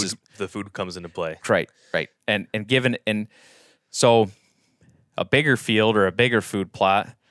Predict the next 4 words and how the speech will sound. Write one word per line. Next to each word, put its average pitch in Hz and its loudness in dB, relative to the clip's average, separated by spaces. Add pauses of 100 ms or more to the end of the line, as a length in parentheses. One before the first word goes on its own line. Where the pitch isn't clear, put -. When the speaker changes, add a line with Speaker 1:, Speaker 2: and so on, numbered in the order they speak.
(360)
Speaker 2:
uh, 85 2 (640)
you 98 -10
know, 85 -4 (480)
bucks - 0